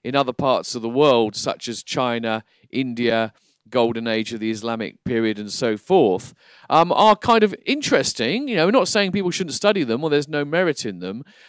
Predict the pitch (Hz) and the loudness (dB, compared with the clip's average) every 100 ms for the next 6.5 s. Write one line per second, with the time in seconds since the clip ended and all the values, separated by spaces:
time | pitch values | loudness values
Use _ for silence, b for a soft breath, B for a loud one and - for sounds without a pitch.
0 | - 180 180 214 196 226 220 196 214 220 | -2 0 2 0 -2 -2 0 4 6 4
1 | 196 208 - 170 - 151 107 113 135 b | 2 -2 -2 -10 -2 0 0 -4 -12 b
2 | b - 160 - 175 175 170 165 156 151 | b -12 -8 2 2 2 -2 -2 0 0
3 | - _ 139 147 147 147 143 131 127 117 | -4 _ 0 0 0 -2 0 2 2 -2
4 | _ b b 151 147 135 123 127 127 120 | _ b b -6 -4 0 0 -2 -8 -10
5 | 143 196 - 127 104 117 160 139 175 175 | -4 -2 0 -2 -4 -6 -6 -2 2 2
6 | 147 107 143 139 127 | 0 -6 -4 -2 -4